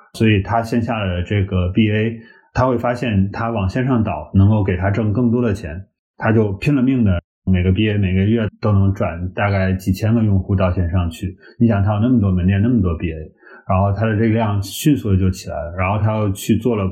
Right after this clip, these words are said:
不错的这种产品区隔，有哪些是线下售卖的品，有哪些是专门专供线上的，的整个营销节奏也很好，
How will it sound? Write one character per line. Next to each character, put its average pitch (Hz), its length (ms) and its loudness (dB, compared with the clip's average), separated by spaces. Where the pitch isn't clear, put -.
不 107 80 -2
错 117 260 -2
的 95 100 0
这 87 60 -4
种 95 240 2
产 95 180 0
品 98 200 2
区 - 280 0
隔， 101 140 -2
有 117 100 2
哪 104 160 2
些 104 200 -2
是 107 120 0
线 110 220 0
下 110 320 -2
售 110 160 -2
卖 101 180 2
的 95 60 -2
品， 95 220 -8
有 104 100 4
哪 98 140 2
些 98 140 -2
是 101 80 0
专 113 180 0
门 101 260 0
专 117 160 0
供 113 160 0
线 104 200 0
上 98 260 -2
的， 80 80 -6
的 104 100 2
整 95 160 2
个 107 100 4
营 107 140 2
销 110 160 2
节 101 140 -2
奏 113 160 0
也 95 120 0
很 87 200 0
好， 87 360 -2